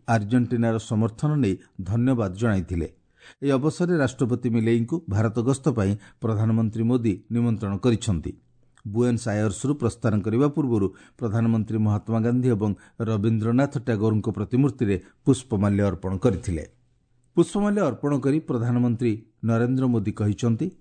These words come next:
ମହାତ୍ମା ଗାନ୍ଧୀଙ୍କ କାଳଜୟୀ ଦୃଷ୍ଟିକୋଣ ଏବଂ ମହାନ ଆଦର୍ଶ ସର୍ବଦା ମାନବ ଜାତିକୁ ମାର୍ଗଦର୍ଶନ କରିବ। ସେ କହିଛନ୍ତି, ସାରା ବିଶ୍ୱରେ ଗାନ୍ଧୀଙ୍କ ଚିନ୍ତାଧାରା ଓ ଦର୍ଶନ ତତ୍ତ୍ୱର ପ୍ରାସଙ୍ଗିକତା ରହିଛି। ବିଶ୍ୱର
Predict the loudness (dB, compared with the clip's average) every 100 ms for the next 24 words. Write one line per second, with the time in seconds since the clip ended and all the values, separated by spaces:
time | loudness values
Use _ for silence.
0 | _ -2 0 0 0 2 2 2 0 0
1 | 0 0 0 0 0 0 -4 -2 -2 0
2 | 0 2 2 2 2 2 0 0 0 0
3 | -2 -4 -8 -2 0 0 0 0 2 2
4 | 2 0 0 0 0 -2 -4 0 0 0
5 | -2 -2 -2 -4 0 2 2 -2 -14 _
6 | _ -20 -16 -6 0 2 2 0 0 0
7 | 0 2 0 0 0 0 0 0 2 0
8 | -2 0 -2 0 0 0 0 -2 -2 -2
9 | -2 -2 2 0 2 0 0 -6 _ 0
10 | 0 0 0 0 0 -2 0 0 0 -2
11 | -12 _ _ _ _ _ _ 0 0 2
12 | 0